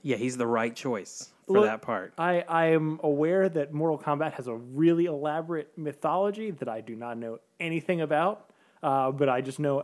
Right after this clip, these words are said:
Speaker 2: as a kid, Sub-Zero was the fucking coolest to me.
Speaker 1: Yep.
Speaker 2: And I think Joe Taslim is dope as shit, so I'm kind of on board with this.
Speaker 1: Produ-
Speaker 2: Also, great theme song.
Speaker 1: Produced by James Wan.
Speaker 2: Yes.
Speaker 1: I mean, this is a,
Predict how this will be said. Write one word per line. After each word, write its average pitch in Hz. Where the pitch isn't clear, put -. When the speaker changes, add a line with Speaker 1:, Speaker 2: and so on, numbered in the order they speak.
Speaker 2:
as 135
a 139
kid, 175
Sub-Zero 139
was 135
the 117
fucking 151
coolest 165
to 208
me. 208
Speaker 1:
Yep. 123
Speaker 2:
And 135
I 131
think 135
Joe 135
Taslim 151
is 135
dope 147
as 139
shit, 208
so -
I'm 185
kind 156
of 170
on 190
board 233
with 175
this. 117
Speaker 1:
Produ- 160
Speaker 2:
Also, 208
great 175
theme 233
song. 117
Speaker 1:
Produced 131
by 120
James 123
Wan. 120
Speaker 2:
Yes. 156
Speaker 1:
I 139
mean, 190
this 226
is 220
a, 190